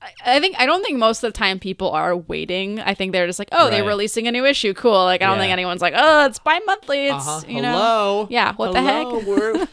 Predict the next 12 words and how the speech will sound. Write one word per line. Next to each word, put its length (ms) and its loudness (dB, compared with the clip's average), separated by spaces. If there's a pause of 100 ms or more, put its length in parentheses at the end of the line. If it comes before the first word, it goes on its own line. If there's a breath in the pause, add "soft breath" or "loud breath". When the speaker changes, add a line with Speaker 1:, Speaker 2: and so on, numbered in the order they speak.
Speaker 1:
<laughs> 140 -14
I 40 0
know. 100 -2
Speaker 2:
we 40 -2
don't 240 0
pay 240 0
for 180 -4
this. 380 -2
We 80 8
want 800 6
it. 340 -4
Speaker 1:
<laughs> 320 0